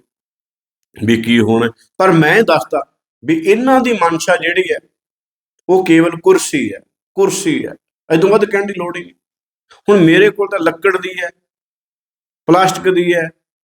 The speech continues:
ਉਹ ਖਰੀਦ ਕੇ ਦੇ ਸਕਦੇ ਹੋ। ਹੁਣ ਉਹ ਕੁਰਸੀ ਤੇ ਬੈਠਣ ਵਾਲੇ ਕੋਲ ਹਰਾ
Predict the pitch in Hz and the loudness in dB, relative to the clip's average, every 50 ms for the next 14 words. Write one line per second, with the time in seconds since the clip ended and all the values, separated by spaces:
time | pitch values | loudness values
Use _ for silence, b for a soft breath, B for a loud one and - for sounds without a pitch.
0 | _ _ _ _ - 208 214 - - 196 202 196 196 202 190 165 160 170 165 165 | _ _ _ _ 0 0 0 2 0 -2 -2 -2 0 0 2 2 4 2 2 2
1 | 180 - 165 160 156 156 151 _ _ _ _ _ _ _ _ _ _ _ _ b | 0 -2 -2 -6 -10 -10 -12 _ _ _ _ _ _ _ _ _ _ _ _ b
2 | b b _ - 175 185 202 214 233 240 - - 190 185 185 - - 214 208 208 | b b _ 0 2 2 4 4 2 2 2 0 0 0 0 -2 -4 -2 0 0
3 | 196 180 190 190 - 214 208 202 190 190 185 185 170 127 135 139 151 160 | 0 0 0 -2 -2 -2 -2 0 0 0 0 -2 0 2 2 2 2 0